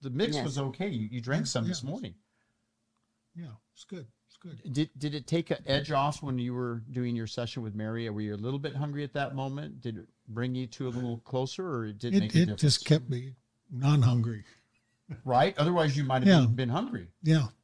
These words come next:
Speaker 1: So that's the other part of the formula, intuitive eating. Eating the right sequence of foods, and if it's not
Speaker 3: Mm.
Speaker 1: enough calories, you can go, "What's next after various vegetables?" It's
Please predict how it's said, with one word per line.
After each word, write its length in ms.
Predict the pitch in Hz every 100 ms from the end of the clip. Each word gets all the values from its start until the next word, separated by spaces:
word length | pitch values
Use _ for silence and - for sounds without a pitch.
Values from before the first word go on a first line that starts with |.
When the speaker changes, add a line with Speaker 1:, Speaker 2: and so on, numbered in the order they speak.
| _ -
Speaker 1:
So 180 | - 156
that's 520 | 165 175 - - - -
the 140 | 151 151
other 160 | 151
part 340 | 131 - 143 135
of 100 | 120
the 80 | 120
formula, 560 | - 127 123 98 78 - _ _ _ -
intuitive 800 | 113 107 - 143 135 135 123 123 -
eating. 460 | 110 107 90 82 - _ _ _ _ _ -
Eating 560 | 135 143 156 156 - _ _ _ -
the 100 | 117
right 440 | 98 104 120 143 - -
sequence 520 | - 156 143 151 -
of 100 | 160
foods, 460 | - 131 110 110 110
and 140 | 117
if 120 | 110 120
it's 180 | -
not 300 | 113 117 131
Speaker 3:
Mm. 40 | 139
Speaker 1:
enough 200 | 139 -
calories, 560 | - 180 151 120 117 - _ -
you 120 | 127
can 200 | - 131
go, 280 | 123 120 117
"What's 280 | 131 131 -
next 380 | 123 131 - -
after 400 | 113 - 123 113
various 460 | 104 110 110 104
vegetables?" 480 | - 151 - 117 107
It's 500 | 110 117 127 - -